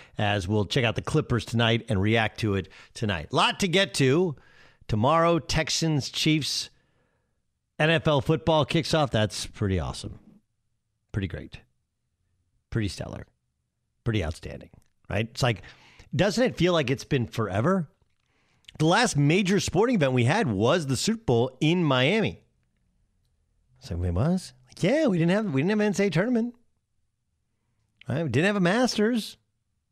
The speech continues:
You know, and then we've had whatever you wanna call this baseball season. Now you have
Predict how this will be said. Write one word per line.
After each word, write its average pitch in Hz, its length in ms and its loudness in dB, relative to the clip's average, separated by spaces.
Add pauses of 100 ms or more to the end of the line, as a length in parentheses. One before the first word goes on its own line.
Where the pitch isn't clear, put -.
(1500)
You 127 100 0
know, 165 160 0
and 175 80 0
then 147 120 2
we've 165 140 2
had 165 340 0 (640)
whatever 139 320 0
you 175 80 4
wanna 165 160 2
call 160 240 2
this 143 160 -2
baseball 156 520 2
season. 165 580 -2 (360)
Now 117 180 0
you 147 160 2
have 135 220 -4